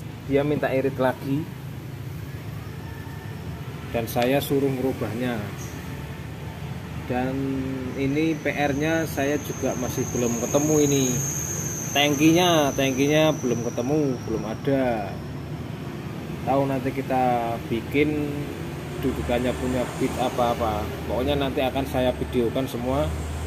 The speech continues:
Kalau setelah ini sudah saya tap buat dudukan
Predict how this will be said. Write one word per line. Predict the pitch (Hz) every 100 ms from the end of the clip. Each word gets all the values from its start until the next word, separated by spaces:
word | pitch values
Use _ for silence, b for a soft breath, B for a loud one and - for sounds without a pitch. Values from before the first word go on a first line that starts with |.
| - -
Kalau | 131 131 123
setelah | - - 127 117
ini | 123 127
sudah | - - 123 107
saya | 110 110 107 143
tap | 151 165 165 - - - - - - - - - - - - - -
buat | 127 117 120
dudukan | - 120 123